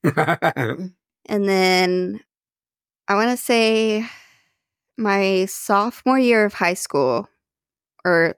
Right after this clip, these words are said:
Speaker 2: going into my sophomore year of high school, we were picking classes for the next year.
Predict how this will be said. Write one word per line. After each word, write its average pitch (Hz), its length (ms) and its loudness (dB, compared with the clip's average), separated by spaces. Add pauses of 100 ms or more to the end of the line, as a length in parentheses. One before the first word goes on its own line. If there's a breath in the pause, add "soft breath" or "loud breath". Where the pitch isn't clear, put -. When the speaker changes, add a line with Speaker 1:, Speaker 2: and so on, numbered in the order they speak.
Speaker 2:
going 220 300 2
into 202 160 0
my 180 160 0
sophomore 185 420 -4
year 175 160 0
of - 80 -8
high - 140 -4
school, - 320 -8
we 202 120 0
were 185 100 -2
picking 226 360 -2
classes 156 840 -4 (500)
for 190 640 2
the 202 60 2
next 180 360 -2
year. 139 400 -4